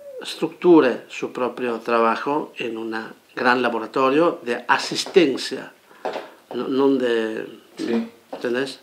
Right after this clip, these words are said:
Speaker 1: Tengo que ser sincero, eh, esa estructura creo funcionará y me gustará muchísimo porque me permitirá, si todo va como pienso y espero, eh,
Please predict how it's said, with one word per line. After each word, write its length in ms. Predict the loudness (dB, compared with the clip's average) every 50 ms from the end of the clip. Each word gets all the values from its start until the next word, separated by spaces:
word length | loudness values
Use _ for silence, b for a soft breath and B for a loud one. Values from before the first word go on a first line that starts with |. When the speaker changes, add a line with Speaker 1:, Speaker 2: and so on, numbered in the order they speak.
| -16 -4 2
Speaker 1:
Tengo 220 | 6 6 6 6 6
que 100 | 4 4
ser 160 | 4 2 0
sincero, 680 | 0 0 -2 0 4 6 6 6 6 4 2 -2 -4 -6 -6 -2
eh, 480 | 0 2 2 4 2 2 -2 -4 -2 0
esa 220 | 0 0 2 0 0
estructura 640 | 0 0 0 2 6 8 8 8 8 6 4 2 0 -4 -12 -16 -16 -16 -16 -16 -16 -18 B B B B B B B B B B B B B B _ _ _
creo 520 | -2 2 4 6 6 6 4 4 2 -2 -8
funcionará 800 | -10 -6 -6 -6 -4 -4 -4 -4 -2 0 0 0 0 0 -2 -8 -14 _ -12 -6
y 60 | -4 -2
me 160 | -2 -2 -2
gustará 380 | -4 -6 -6 -6 -4 -4 -2
muchísimo 760 | -2 -4 -4 -6 -6 -8 -8 -6 -4 -4 -2 -2 -2 -4 -6 -12 -18 b b b b b b b b b b b b b b b b _ _ _
porque 600 | -2 -2 0 -2 -2 -4 -2 0 2 4 4 4
me 160 | 4 2 2 0
permitirá, 800 | 0 0 0 0 0 0 0 0 2 4 4 4 4 2 2
si 160 | -2 -6 -10
todo 300 | -6 -4 -4 -2 -2 0
va 360 | 2 4 4 4 2 0 -6 -14 -10 -6
como 340 | -4 -2 -2 -2 -2 -4 -8 -12 -16 -18 -12 -4
pienso 440 | 0 0 2 2 0 0 0 0
y 60 | 0 0
espero, 640 | -2 -4 -4 -2 -2 0 2 2 0 0 -2 B B B B B B B B B B B B B B _ _
eh, 260 | -10 -8 -8 -8 -8